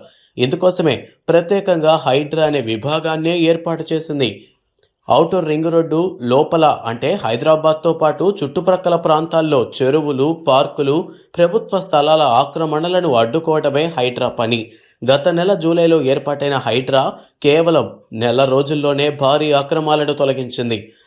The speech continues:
మంచి ట్రాక్ రికార్డు కలిగిన సీనియర్ ఐపీఎస్ ఏవీ రంగనాథన్ను కమిషనర్గా నియమించారంటే రేవంత్ సర్కార్ ఈ హైడ్రా విషయంలో ఎంత సీరియస్గా ఉందో అర్థమవుతోంది. సీఎం నమ్మకాన్ని వమ్ము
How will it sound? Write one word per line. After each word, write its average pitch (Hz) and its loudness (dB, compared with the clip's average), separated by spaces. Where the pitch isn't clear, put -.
మంచి 196 0
ట్రాక్ 160 2
రికార్డు 170 0
కలిగిన 151 0
సీనియర్ 165 0
ఐపీఎస్ 156 0
ఏవీ 147 2
రంగనాథన్ను 160 0
కమిషనర్గా 151 2
నియమించారంటే 156 -2
రేవంత్ 135 2
సర్కార్ 139 0
ఈ 143 -4
హైడ్రా 139 0
విషయంలో 135 0
ఎంత 180 0
సీరియస్గా 165 0
ఉందో 147 0
అర్థమవుతోంది. 120 -2
సీఎం 202 0
నమ్మకాన్ని 156 -2
వమ్ము 117 -4